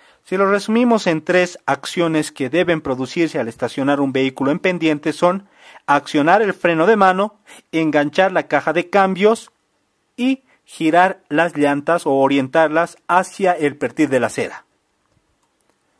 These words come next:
Manejo defensivo. ¿Qué se entiende por manejo defensivo? Podríamos decir que es el manejo defensivo o que consiste en una serie de buenos hábitos mediante los cuales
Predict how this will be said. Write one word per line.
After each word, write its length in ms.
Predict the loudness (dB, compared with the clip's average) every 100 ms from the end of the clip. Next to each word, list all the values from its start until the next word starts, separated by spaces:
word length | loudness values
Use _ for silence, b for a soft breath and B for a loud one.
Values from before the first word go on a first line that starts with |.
| _ _ _ _ -10
Manejo 440 | 0 2 2 0
defensivo. 640 | 0 0 -2 -2 -4 -6 _ _ _ _ b b b
¿Qué 160 | 0
se 100 | 2
entiende 400 | 0 0 0 0
por 200 | 2 2
manejo 340 | 2 0 0 -2
defensivo? 600 | -2 -4 -4 -4 -6 -10 _ _ B B
Podríamos 560 | 2 4 4 4 4 2
decir 440 | 2 0 -2 -2 _ _ b b
que 160 | 0 2
es 120 | 2
el 120 | 2
manejo 500 | 2 2 0 2 0
defensivo 800 | 0 -2 -2 -2 -2 0 0 0
o 180 | -2 0
que 160 | -2
consiste 640 | 2 0 0 -4 -2 -2 0
en 200 | 0 2
una 240 | 2 0 -2
serie 580 | -2 0 0 0 -4 -6 b b
de 180 | -2 0
buenos 400 | 2 2 2 2
hábitos 420 | 0 0 0 2
mediante 400 | 2 2 0 0
los 180 | 0 -2
cuales 540 | 4 6 6 0 -6